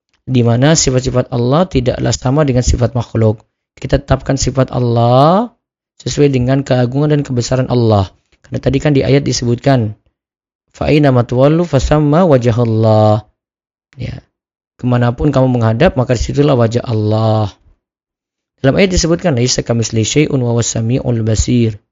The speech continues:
Tidak ada sesuatu pun yang serupa dengan Allah, dan Allah lah yang maha mendengar lagi maha melihat.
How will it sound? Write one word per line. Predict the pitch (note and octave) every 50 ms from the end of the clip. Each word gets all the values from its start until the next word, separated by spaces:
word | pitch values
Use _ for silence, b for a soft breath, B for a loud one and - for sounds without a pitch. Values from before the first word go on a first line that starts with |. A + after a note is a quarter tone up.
| _ _ _ _ _ b b b b b _
Tidak | - - - A#2
ada | A#2 B2
sesuatu | A#2+ - - A2+ G#2+ A#2+
pun | A2 - D3 C#3+
yang | C3
serupa | A#2+ - - B2+ B2 C3+ C3
dengan | A#2+ A#2 A2+ A#2+ - B2+
Allah, | A#2+ A2 A#2 B2 C#3 E3+ F#3+ G#3 G3 E3
dan | B2+ C#3+ -
Allah | - C3 A#2+ A#2 A#2+ B2 C3+ D3+
lah | D3
yang | C3+ A#2+
maha | A#2 A#2 A2+
mendengar | A2+ A2+ A2 A2+ A2+ B2+ C#3+ D3
lagi | C#3 B2 A2+ A2 G#2+ B2+ C3+
maha | B2 A#2 A#2 A#2+
melihat. | A#2 A2 A2 G#2+ G#2+ G#2 G2+ A2